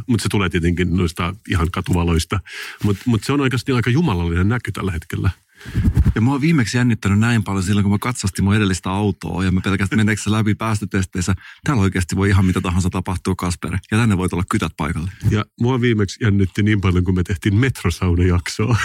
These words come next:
Speaker 1: <laughs> Mä niin kuin ehkä tekisin meidän parallelit siihen, jos mitään. Mut mennäänkö vaihtamaan pari sanaa tän järjestäjäherran kanssa, niin meidän täytyy osoittaa, että me,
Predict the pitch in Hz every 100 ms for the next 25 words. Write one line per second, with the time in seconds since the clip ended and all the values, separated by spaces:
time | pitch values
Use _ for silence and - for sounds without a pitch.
0 | - - 123 120 104 110 95 92 101 _
1 | 110 - 104 101 95 - 110 95 87 82
2 | 82 78 92 87 87 80 80 80 - -
3 | - 87 69 87 90 92 - 95 - 101
4 | - - - - - - - - - -
5 | 135 143 208 226 214 208 180 160 139 151
6 | 127 120 101 82 92 - 135 113 87 -
7 | 80 82 78 82 80 - 95 85 85 -
8 | 117 110 101 104 98 95 98 - - 107
9 | 98 - 80 76 95 82 78